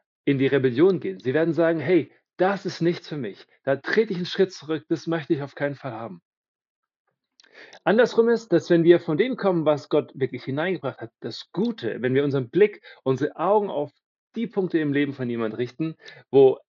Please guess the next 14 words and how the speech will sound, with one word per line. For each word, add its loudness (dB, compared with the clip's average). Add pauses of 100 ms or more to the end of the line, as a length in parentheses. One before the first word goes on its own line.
(140)
tatsächlich -4
das -10
Gute -2
vorhanden -6
ist, -20 (500)
dann 2
glaube 4
ich, -2
dass -4
wir -2
einen -4
neuen -4
Ansatz -2
bekommen, -6